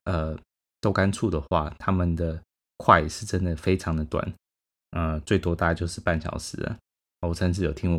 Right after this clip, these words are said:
更夸张的是二十分钟，甚至十五分钟的也有。那我们就可以来压低价格来拼那个翻桌率了。那时间那么短呢，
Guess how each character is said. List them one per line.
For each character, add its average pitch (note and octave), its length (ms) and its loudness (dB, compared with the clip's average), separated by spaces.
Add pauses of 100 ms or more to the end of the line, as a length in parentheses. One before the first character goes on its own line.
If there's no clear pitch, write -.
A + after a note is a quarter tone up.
更 F2 160 0
夸 D#2+ 200 0
张 D#2+ 300 -2
的 D2+ 60 -2
是 E2 300 -2
二 F2+ 100 2
十 - 160 -6
分 D#2 140 0
钟， D#2+ 240 -4
甚 F2+ 140 -4
至 E2+ 80 0
十 - 200 -4
五 E2+ 100 0
分 F2 220 -2
钟 D#2+ 200 0
的 D#2 60 -2
也 D2+ 180 -4
有。 D2+ 200 -4 (600)
那 A2 80 -6
我 - 0 -
们 F#2+ 100 -2
就 G2 60 -6
可 G2 100 -2
以 F#2 40 2
来 D2+ 220 -4 (180)
压 F2 100 -2
低 E2+ 180 -8
价 E2 320 -4
格 - 80 -14
来 D#2+ 160 -8
拼 E2+ 260 -4
那 D#2+ 140 -4
个 D2 60 -8 (240)
翻 F2+ 120 -2
桌 E2 240 0
率 D#2+ 180 -6
了。 - 160 -10 (680)
那 B2 100 2
时 - 180 -6
间 G#2 200 0
那 G#2+ 80 2
么 F2+ 100 0
短 D2+ 260 -2
呢， D2+ 320 -4